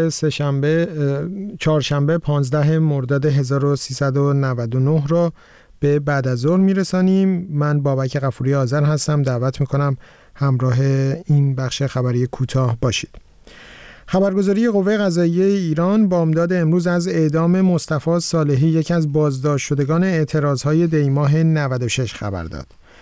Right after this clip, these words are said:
آقای صالحی در جریان اعتراضهای دیماه نود و شش در کهریز سنگ نجف آباد بازداشت شده بود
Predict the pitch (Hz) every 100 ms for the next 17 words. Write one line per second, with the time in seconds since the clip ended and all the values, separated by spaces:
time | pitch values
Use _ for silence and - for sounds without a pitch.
0 | - - - - 147 147 - 156 143 156
1 | 185 175 170 170 151 165 175 160 156 151
2 | 139 147 156 160 160 156 143 143 139 147
3 | 151 143 135 127 - 180 180 - 160 165
4 | 165 156 139 135 143 123 131 - - 160
5 | 165 160 156 156 151 135 127 143 131 147
6 | 185 180 190 180 185 175 170 170 165 165